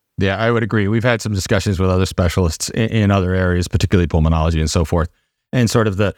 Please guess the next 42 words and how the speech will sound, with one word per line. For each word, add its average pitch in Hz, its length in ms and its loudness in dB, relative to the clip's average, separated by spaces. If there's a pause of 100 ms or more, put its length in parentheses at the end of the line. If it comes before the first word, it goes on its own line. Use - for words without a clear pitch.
(200)
the, 117 160 0 (100)
eh, 127 140 -2
eh, 117 340 0
the 113 80 0
physiologic, 101 840 0
I 117 100 -2
mean, 110 120 0
for - 120 -4
a 110 80 2
long 107 240 -2
time, 98 300 -2
there's 104 200 -2
a 98 220 -2
measurement 101 500 0
of 87 100 -2
lung 92 280 0
function 85 500 -2 (260)
that 107 140 0
we 110 100 2
were 101 120 0
calibrating 98 800 -2 (180)
differently 104 560 -2
in 107 80 0
African 107 440 -2
Americans 113 560 0
than 98 160 0
we 98 120 2
were 107 220 0
in 107 80 -4
white 160 240 0
people. 101 400 -2 (280)
And, 123 380 -2
uh, 120 160 -2 (100)
uh, 123 180 0
we 127 100 0
had 123 80 0
a - 40 -4
pulmonologist 117 640 -2
on 107 140 -2
who - 20 -4
was 104 140 -4
like, 107 140 -2